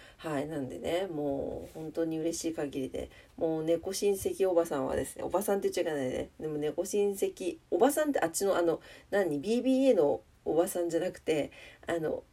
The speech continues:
アンクル、アンクルの方のおばさんね。そう。<laughs> ググ、グ、ググ猫おばさんがですね、あの、毎日、かりんとう、ちょっと、え、何してんの？<laughs>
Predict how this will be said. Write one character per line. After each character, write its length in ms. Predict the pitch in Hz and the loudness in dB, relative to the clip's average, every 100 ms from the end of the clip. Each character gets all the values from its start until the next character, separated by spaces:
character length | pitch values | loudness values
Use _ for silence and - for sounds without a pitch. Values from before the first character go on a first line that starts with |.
| _ _ _ _ _ _ - | _ _ _ _ _ _ 2
ア 100 | 240 | 4
ン 120 | 214 | 4
ク 140 | - | 0
ル、 200 | 156 - - | -2 -4 0
ア 100 | 208 | 2
ン 100 | 196 | 2
ク 120 | - | -2
ル 80 | - | -2
の 100 | 135 | -2
方 160 | 131 131 | -2 -2
の 60 | |
お 20 | 123 | -4
ば 60 | |
さ 120 | - - | -6 -4
ん 60 | |
ね。 180 | 202 381 - | -4 -4 -10
そ 300 | - - - - - - - - - | -4 -4 -4 -10 -20 -16 -12 -12 -8
う。 100 | 190 - | -6 -6
<laughs> 80 | - - - - - - - - - - - - - - - - - _ - - - _ - - - 349 381 254 | -10 -20 -20 -20 -20 -20 -20 -20 -16 -12 -10 -10 -14 -16 -20 -20 -20 _ -20 -20 -20 _ -20 -20 -8 -4 -2 -4
グ 280 | - 165 208 | -6 -4 -4
グ、 300 | - 220 - - | 0 0 0 -4
グ、 320 | 160 202 - - | -2 -2 -2 -8
グ 280 | - 160 190 - | -12 -8 -6 0
グ 100 | 226 | 4
猫 360 | 220 208 208 | 4 4 4
お 40 | 202 | 6
ば 140 | 175 | 6
さ 100 | - | 2
ん 60 | 117 | -6
が 80 | - | -8
で 80 | - | -10
す 120 | - | -10
ね、 180 | - - - - - - | -10 -10 -16 -18 -16 -8
あ 240 | 147 139 | -4 -2
の、 720 | 135 120 90 87 - 240 233 - _ _ _ - | -2 -4 -6 -8 -10 -12 -16 -20 _ _ _ -10
毎 220 | 151 165 | -2 0
日、 400 | 175 165 - - - - - | 0 -2 -6 -10 -12 -14 -16
か 120 | - 180 | -4 0
り 120 | 202 | 2
ん 120 | 208 | 0
と 160 | 196 190 | 2 0
う、 20 | - - | 0 -6
ち 100 | - | -10
ょ 40 | - | -2
っ 40 | |
と、 100 | - | 4
え、 140 | 214 | 4
何 260 | 180 170 196 | 4 2 0
し 120 | 208 | 0
て 120 | - 285 | 2 2
ん 120 | 180 | 4
の？ 240 | 131 - | 4 2
<laughs> 80 | - | -4